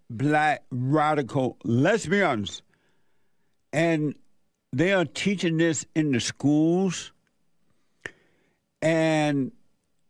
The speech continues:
the white parents of these, of the white children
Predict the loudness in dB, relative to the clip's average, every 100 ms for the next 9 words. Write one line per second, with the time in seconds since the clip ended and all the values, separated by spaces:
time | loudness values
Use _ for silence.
0 | _ _ _ 0 0 2 2 0 -4 -12
1 | -6 -2 0 0 -2 -8 -14 -14 _ _
2 | _ _ _ _ _ _ _ _ _ _
3 | _ _ _ -2 2 2 0 -8 -4 -2
4 | 0 0 2 -2 -4 -2 0 2 0 -2